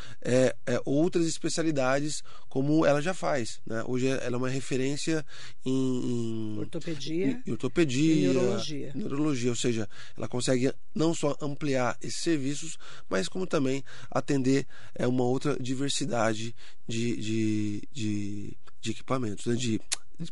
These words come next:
Speaker 1: especialidades.
Speaker 2: Então deve ter uma mu-, uma mudança aí, é, não só no pronto-socorro da cidade, que hoje a prefeitura, né, o último contrato já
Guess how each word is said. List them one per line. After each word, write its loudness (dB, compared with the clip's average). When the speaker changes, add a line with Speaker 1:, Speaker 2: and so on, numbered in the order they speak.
Speaker 1:
especialidades. 0
Speaker 2:
Então -2
deve -2
ter 0
uma -2
mu-, -2
uma -2
mudança 0
aí, -2
é, 0
não 2
só 0
no -2
pronto-socorro 0
da -2
cidade, -2
que 0
hoje -2
a -4
prefeitura, 0
né, -2
o -4
último -2
contrato -2
já -2